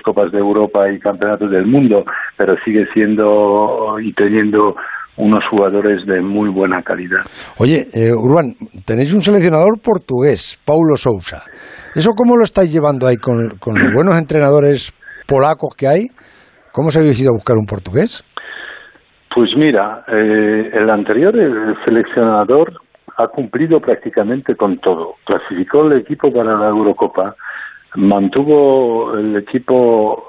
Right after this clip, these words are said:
Speaker 1: en el grupo A de la Liga de las Naciones,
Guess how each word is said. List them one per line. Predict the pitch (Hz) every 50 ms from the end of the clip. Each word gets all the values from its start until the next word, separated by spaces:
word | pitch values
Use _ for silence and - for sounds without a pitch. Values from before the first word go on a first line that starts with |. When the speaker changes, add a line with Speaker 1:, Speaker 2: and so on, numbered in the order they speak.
| - -
Speaker 1:
en | 120 110 98 101 98 95 92 98 98 95 95 92 92 95
el | 95 95 95
grupo | 90 104 113 123 - - 104 98 98 104
A | 107 113 113
de | 101 101 101 98
la | 95 92 95 92 95 92
Liga | 95 110 113 107 110 101
de | 98 98
las | 98 95 87 - - - - -
Naciones, | 101 101 95 - - 117 110 104 98 98 113 123